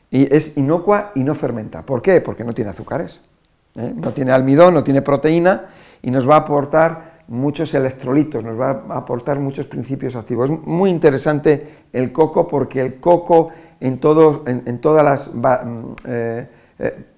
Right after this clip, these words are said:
productos que nos va a dar, desde la grasa de coco, el aceite de coco, el agua de coco, la leche de coco, la, la, la, menos el azúcar de coco,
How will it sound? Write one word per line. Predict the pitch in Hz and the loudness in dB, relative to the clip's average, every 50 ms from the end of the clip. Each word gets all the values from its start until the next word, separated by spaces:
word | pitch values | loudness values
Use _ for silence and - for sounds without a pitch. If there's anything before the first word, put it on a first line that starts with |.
| _ _ _ | _ _ _
productos | - 147 143 143 151 180 180 - - 110 - | 0 2 2 4 4 2 0 0 -6 -8 -6
que | - 123 | -8 -6
nos | 120 117 113 | -6 -2 2
va | 139 143 | 2 4
a | 143 | 4
dar, | 147 151 160 - 135 | 6 4 4 2 0
desde | 120 120 110 120 113 | -4 -4 -2 -2 -2
la | 113 110 | -2 0
grasa | 120 131 135 131 139 120 | 0 -2 -2 -2 -2 -4
de | 120 117 | -4 0
coco, | - 156 151 - 160 | 0 -2 0 2 0
el | 143 | 0
aceite | 120 104 127 123 120 127 | 0 0 -4 -6 -4 -2
de | 117 113 113 | -2 -2 0
coco, | - 147 151 151 - 139 | -2 -4 -2 0 -2 0
el | 117 | 0
agua | 113 120 120 123 117 | 0 0 0 -2 -2
de | 120 - - | -4 -6 -4
coco, | - 151 147 - 147 | -6 -4 -2 -2 0
la | 135 117 | 0 0
leche | 117 120 120 - 131 | 0 -2 -2 -4 -4
de | 110 113 110 | -4 -4 -2
coco, | - 147 143 147 160 165 160 165 - - - - - _ _ _ _ _ _ | -2 -4 0 4 4 4 4 2 -8 -20 -20 -20 -20 _ _ _ _ _ _
la, | - 131 131 131 123 120 120 123 123 | 0 2 6 6 8 8 8 6 4
la, | 123 123 120 117 113 117 | 2 2 4 4 4 4
la, | 120 117 120 117 110 - - | 2 2 0 0 -2 -2 -2
menos | 127 139 135 131 - - | -2 0 0 0 2 2
el | 135 123 | 2 2
azúcar | 113 - 170 175 - - 160 | 4 2 0 4 6 6 6
de | 143 131 | 6 4
coco, | - 170 160 - - - - - - _ | 4 2 4 4 2 0 0 -4 -20 _